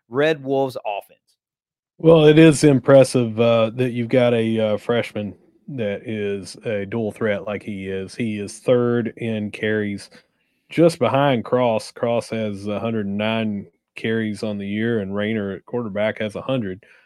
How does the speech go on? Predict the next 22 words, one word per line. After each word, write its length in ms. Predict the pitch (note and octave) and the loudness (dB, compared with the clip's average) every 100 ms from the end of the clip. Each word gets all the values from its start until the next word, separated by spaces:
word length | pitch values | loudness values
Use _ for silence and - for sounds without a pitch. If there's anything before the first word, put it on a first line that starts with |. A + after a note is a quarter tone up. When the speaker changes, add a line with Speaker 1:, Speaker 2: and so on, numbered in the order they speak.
| _ _ | _ _
Speaker 2:
and, 340 | G#2 G2 F#2+ F#2+ | -6 -6 -6 -6
uh, 320 | F#2+ F#2+ F2 - - | -4 -4 -6 -12 -8
Wallace 600 | A#2+ A2 G#2+ F#2 - - - G3+ | 0 2 2 -2 -10 -20 -20 -10
has 400 | - G2+ G2 - | -6 -6 -8 -14
both 320 | - B2 B2 A2+ | -4 0 0 0
of 140 | F#2+ | -6
them 80 | G2+ | -6
at 80 | F#2+ | -6
a 80 | |
hundred 220 | F#2+ G2+ F#2 | -6 -8 -10
and 80 | F2 | -10
twenty-one. 640 | G#2+ F#2+ F2+ G2+ F2+ E2 _ - G2 | -10 -8 -8 -6 -6 -10 _ -20 -20
Speaker 1:
Mm-hmm. 300 | G#2 A#2 A#2+ | -16 -10 -4
Speaker 2:
Um, 600 | G#2+ G2+ G2 F#2 E2 - _ _ _ _ _ _ _ _ _ _ _ _ _ _ _ _ _ - | -2 -2 -2 -6 -12 -20 _ _ _ _ _ _ _ _ _ _ _ _ _ _ _ _ _ 0
only 260 | D3+ E3+ D#3 | 4 6 4
sixty 460 | - D#3 - D#3 | 2 -4 -2 -4
point 380 | C3 D3+ C#3 A#2+ | -4 -2 -4 -4
four, 400 | - B2+ A2 G2+ | -6 -4 -4 -4
and 80 | G#2+ | -4
I 80 | A2 | -4
say 220 | - B2 | -2 -2
only. 500 | - B2+ A2 F2+ - | 2 2 2 -4 -14